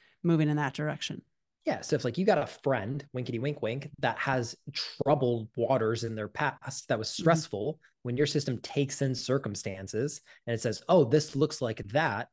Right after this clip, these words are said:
Speaker 2: And last time this happened, it was stressful." Your brain goes, "Yo, homie, I got you. Let's kill off all of these extra apps that you're using, like long-term thinking and optimism.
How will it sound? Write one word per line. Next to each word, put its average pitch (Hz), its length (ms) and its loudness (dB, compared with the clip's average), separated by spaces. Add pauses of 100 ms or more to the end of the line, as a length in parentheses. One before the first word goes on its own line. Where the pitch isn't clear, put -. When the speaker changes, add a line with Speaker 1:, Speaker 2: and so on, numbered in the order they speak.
(100)
Speaker 2:
And 117 300 -4
last 127 260 0
time 135 160 2
this 120 160 0
happened, 147 440 -2
it 107 80 -2
was 104 120 -6
stressful." - 640 -2 (300)
Your 151 260 6
brain 147 380 4
goes, 113 340 0 (240)
"Yo, 143 300 4
homie, 110 500 -4 (100)
I 131 220 0 (160)
got 135 420 0
you. 113 280 -2
Let's 123 320 -2 (220)
kill 165 440 2
off 127 500 0 (320)
all 143 160 4
of 135 60 6
these 131 300 2
extra - 440 -4 (120)
apps 131 380 0
that 120 180 -4
you're 120 80 2
using, 131 600 0
like 123 160 -4
long-term 123 600 -2
thinking 139 520 -2
and 117 240 -6
optimism. 117 960 -2